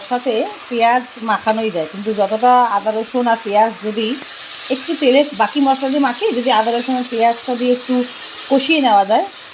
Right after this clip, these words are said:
তাহলে মুরগির মাংস সফট নরম হয়, তো বেশি কষাতে হয় না, ছেড়ে যায় না বা গলে বেরিয়ে যায় না, সুন্দর থাকে, সেদ্ধ সেদ্ধ হবে, গোটা গোটাও থাকবে,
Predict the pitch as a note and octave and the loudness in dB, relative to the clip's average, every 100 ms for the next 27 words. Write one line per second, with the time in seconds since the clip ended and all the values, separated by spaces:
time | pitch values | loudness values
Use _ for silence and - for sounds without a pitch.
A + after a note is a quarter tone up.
0 | - G3+ A#3 G#3 G#3+ A#3 B3 C4+ - A3+ | -6 -4 -2 -2 -2 -2 0 -2 2 4
1 | B3+ - G#3 F#3 A#3+ D4 G4+ G4 D3+ - | 4 -2 -4 0 2 2 0 -2 -4 -6
2 | - F#3+ G3+ C4+ G3 F3 G3 A3 G#3+ A#3+ | -12 -8 -2 0 0 -2 -2 2 2 4
3 | D#4 - G3+ G3+ F3+ D3+ D3 D#3 - - | 0 -2 -4 -2 0 -2 -2 -6 -10 -16
4 | - - - G3 G3+ F#3+ A3 A3 G#3 G3+ | -16 -16 -2 2 2 4 4 4 2 0
5 | G3+ E3+ D#3 D3+ E3 - G#3+ G#3 G#3+ G#3 | -2 0 -2 -2 -8 -6 -4 0 0 0
6 | E3+ - D3+ - - - - - - - | -4 -6 -12 -16 -20 -20 -18 -18 -18 -4
7 | A#3 F#3+ A#3 B3 A3 A#3 C4+ D4 F#4+ A#3 | -2 0 0 2 2 4 4 4 2 4
8 | G#3 G3 G3 G3+ G3 C#3+ - | 4 4 4 4 0 -10 -12